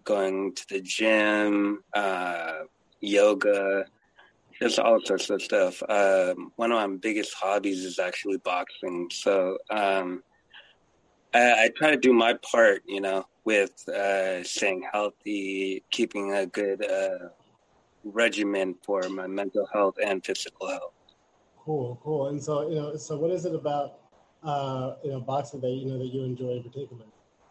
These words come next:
Speaker 1: Um, so I have this phrase that I live by. It's a motto, "Be comfortable with the uncomfortable."
Speaker 2: Mm-hmm.
Speaker 1: Um, and so with boxing, you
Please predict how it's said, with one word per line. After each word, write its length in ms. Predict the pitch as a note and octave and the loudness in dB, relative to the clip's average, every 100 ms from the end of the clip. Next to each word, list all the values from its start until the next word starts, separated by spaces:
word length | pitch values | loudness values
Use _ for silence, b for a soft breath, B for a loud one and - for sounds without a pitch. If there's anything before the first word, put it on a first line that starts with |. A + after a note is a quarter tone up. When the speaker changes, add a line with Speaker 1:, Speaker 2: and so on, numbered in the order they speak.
| _ _ _ _ _ _ _ _ _ _ - | _ _ _ _ _ _ _ _ _ _ 2
Speaker 1:
Um, 240 | A#2+ A2+ | 4 4
so 240 | - C3+ | 4 4
I 140 | B2 A#2+ | 6 6
have 340 | - C#3 C3+ | 4 4 4
this 300 | B2+ A#2 - - | 2 2 -4 2
phrase 520 | A2 A2+ A#2+ A#2 - | 6 6 6 4 4
that 100 | G#2 | 4
I 80 | G2+ | 4
live 340 | G2+ A2 G#2+ | 2 0 0
by. 160 | A#2 A#2 | 0 2
It's 180 | G#2+ - | 0 -2
a 60 | |
motto, 600 | G2+ G2 G#2+ A2+ A#2+ A#2+ - _ _ | -6 -4 -2 -2 0 -2 -6 _ _
"Be 320 | B2 A#2+ A#2 A2+ | -2 0 0 -4
comfortable 640 | - - A#2 A#2 A#2+ C3 A#2+ | -6 -6 -6 -6 -2 0 0
with 160 | A2 | -2
the 180 | - A2+ - | -4 -6 -4
uncomfortable." 1000 | A2 G2+ - G#2 F#2+ F#2+ F#2+ G2+ F#2+ - _ _ _ | -6 -6 -6 -8 -8 -10 -8 -6 -6 -8 _ _ _
Speaker 2:
Mm-hmm. 520 | B2+ B2 A#2+ A2 A#2 B2+ - _ _ _ A#2+ | -10 -8 -8 -10 -16 -20 -20 _ _ _ 2
Speaker 1:
Um, 460 | A2+ A2 G#2+ G#2 G2 | 4 6 6 4 2
and 260 | G#2+ G#2+ | 2 2
so 300 | - - A2+ | 2 4 4
with 240 | A2 G2+ - | 4 2 2
boxing, 960 | G#2+ C3+ - - G#2+ G2+ G2+ F#2+ - _ _ _ _ _ _ _ _ _ _ | 2 2 0 -6 -4 -4 -4 -6 -8 _ _ _ _ _ _ _ _ _ _
you 680 | A#2 A2+ A#2 A#2+ A2 A2 G2+ | -4 2 4 4 4 0 -2